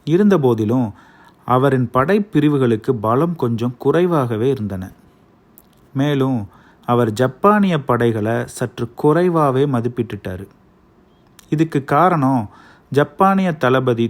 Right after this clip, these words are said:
தோமோயுகி யாமாஷிதா கிட்ட முப்பத்தையாயிரம் படை வீரர்கள் மட்டுமே இருந்தாங்க.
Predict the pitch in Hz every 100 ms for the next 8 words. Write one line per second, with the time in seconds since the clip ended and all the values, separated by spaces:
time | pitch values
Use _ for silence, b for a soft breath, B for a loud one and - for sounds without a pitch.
0 | - 143 160 165 147 120 127 120 113 117
1 | 131 131 - 107 135 120 117 104 131 120
2 | 120 120 180 180 147 131 120 110 104 110
3 | 139 131 113 104 101 101 - 127 123 131
4 | 104 98 90 92